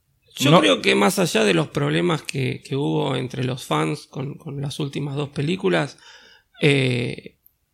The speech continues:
Speaker 1: es una persona que no es para, para perder. Yo no creo que Disney la quiera perder así nomás.
Speaker 2: No, no, no.
Speaker 1: Entonces, yo lo veo, ya lo hemos hablado en algún otro programa, pero yo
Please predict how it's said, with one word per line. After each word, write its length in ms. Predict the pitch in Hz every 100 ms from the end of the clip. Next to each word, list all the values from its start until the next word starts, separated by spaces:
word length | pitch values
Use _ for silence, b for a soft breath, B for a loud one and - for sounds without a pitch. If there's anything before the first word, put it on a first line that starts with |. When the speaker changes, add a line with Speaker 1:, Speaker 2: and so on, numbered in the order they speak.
| _
Speaker 1:
es 260 | - 147 -
una 200 | 151 143
persona 400 | 135 127 165 151
que 100 | 123
no 80 | 135
es 80 | 127
para, 500 | - 120 117 113 -
para 240 | 110 113
perder. 440 | 110 120 131 120 156
Yo 180 | -
no 120 | 131 123
creo 240 | 139 127
que 140 | 120
Disney 560 | 131 127 127 127 120 123
la 160 | 131 120
quiera 240 | 131 127
perder 340 | 127 123 127 123
así 200 | - 131
nomás. 260 | 127 123
Speaker 2:
No, 280 | 143 147 139
no, 180 | 131 123
no. 120 | 120
Speaker 1:
Entonces, 360 | 104 - 147 135
yo 140 | 196
lo 160 | 202 180
veo, 180 | 190 170
ya 180 | 180
lo 100 | 180
hemos 260 | 170 165 147
hablado 360 | 147 165 160 147
en 60 |
algún 220 | 143 143
otro 200 | 143 139 131
programa, 380 | 143 165 151 143
pero 100 | 120
yo 380 | 156 - -